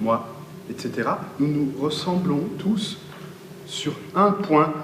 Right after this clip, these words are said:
celui de notre pauvreté et de notre dépendance totale. Nous sommes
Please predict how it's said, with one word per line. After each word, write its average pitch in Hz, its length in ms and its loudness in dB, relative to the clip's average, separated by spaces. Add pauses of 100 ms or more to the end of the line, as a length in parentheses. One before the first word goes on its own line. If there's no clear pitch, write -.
(200)
celui 160 400 2
de 147 240 6
notre 143 380 4
pauvreté 190 840 8 (120)
et 143 280 8
de 143 260 6
notre 143 400 2
dépendance 160 840 6 (140)
totale. 143 480 4 (420)
Nous 131 140 0
sommes 143 400 2